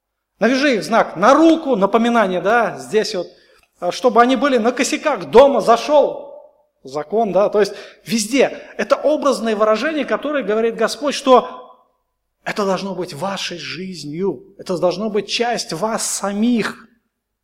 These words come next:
Конечно же, смотря на эти истины, мы можем сказать, что мы несовершенные родители.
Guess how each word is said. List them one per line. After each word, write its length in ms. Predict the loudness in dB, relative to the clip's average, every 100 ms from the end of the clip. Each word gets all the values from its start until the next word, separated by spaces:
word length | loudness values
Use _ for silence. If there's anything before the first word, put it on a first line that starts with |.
| _ _ _ _ _ _ _ _ _ _ _ _ _ _ _ _ _ _ _ _ _ _ _ _
Конечно 360 | 0 0 0
же, 440 | 0 2 0 -6 -20 -20 _ -18 -18 -20 -20 _ _ _ _ _ _ _ _ _ _ _ _ _
смотря 500 | -6 -4 0 2 2
на 440 | 2 0 0 -4 -6
эти 220 | -6 -4
истины, 560 | -6 -6 -8 -12 -14 _ _ _ _
мы 100 | -2
можем 300 | 0 0 -2
сказать, 440 | -2 2 2 0 -10 -20 _ _ _ _ _ _ _ _
что 1000 | -16 -8 -2 2 4 4 4 -2 -18 _
мы 200 | -4 -2
несовершенные 1040 | -2 -4 -6 -8 -6 -4 -4 -4 -8 -10 -14 _ _ _ _ _
родители. 520 | -14 -10 -8 -10 -16